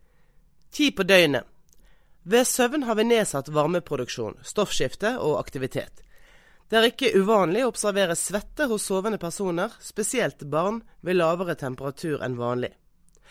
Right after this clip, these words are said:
Kroppstemperaturen er vanligvis lavest mellom klokka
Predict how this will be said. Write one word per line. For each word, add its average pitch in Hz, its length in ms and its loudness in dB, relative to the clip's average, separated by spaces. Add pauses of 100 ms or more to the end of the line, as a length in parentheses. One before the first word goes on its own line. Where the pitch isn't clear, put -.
(460)
Kroppstemperaturen 180 840 -2
er 180 140 -2
vanligvis 190 500 0
lavest 190 540 -2
mellom 196 240 0
klokka 190 320 -4